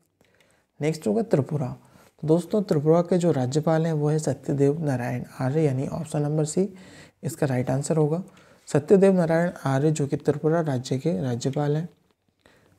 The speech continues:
मुख्यमंत्री हैं कि अगरतला, सॉरी राजधानी है यहाँ की अगरतला, मुख्यमंत्री है मणिक शाह,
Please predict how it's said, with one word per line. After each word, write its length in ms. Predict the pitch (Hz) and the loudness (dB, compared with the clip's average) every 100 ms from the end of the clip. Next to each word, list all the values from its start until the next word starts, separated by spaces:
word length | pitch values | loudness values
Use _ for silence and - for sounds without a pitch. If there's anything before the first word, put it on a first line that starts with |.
| - | -2
मुख्यमंत्री 640 | 139 135 180 185 180 196 | 0 2 4 4 2 4
हैं 200 | 196 190 | 4 2
कि 140 | 185 202 | -2 -4
अगरतला, 640 | 139 131 127 - 131 165 - _ _ _ _ _ _ _ _ _ _ _ _ _ _ - - _ _ _ _ - - | 0 0 0 0 -2 -2 -8 _ _ _ _ _ _ _ _ _ _ _ _ _ _ -20 -20 _ _ _ _ -20 -8
सॉरी 260 | - 170 | 0 4
राजधानी 480 | 165 123 127 151 160 | 4 2 0 0 2
है 100 | 180 | 2
यहाँ 140 | 170 156 | 0 -2
की 100 | - | -4
अगरतला, 500 | - 123 - 135 170 | -4 -4 -2 -2 0
मुख्यमंत्री 600 | 160 135 170 175 160 175 | -2 -2 0 0 0 0
है 60 | 175 | 0
मणिक 280 | 139 127 127 | 0 -2 -4
शाह, 280 | - 135 | -6 -6